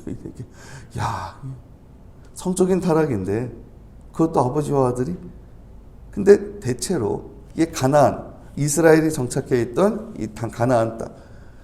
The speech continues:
여기는 그때 뭐 바알을 비롯해서 농경신들을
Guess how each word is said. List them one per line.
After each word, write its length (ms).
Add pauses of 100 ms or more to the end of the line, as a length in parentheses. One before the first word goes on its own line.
(120)
여기는 720
그때 460 (260)
뭐 140
바알을 460
비롯해서 640
농경신들을 760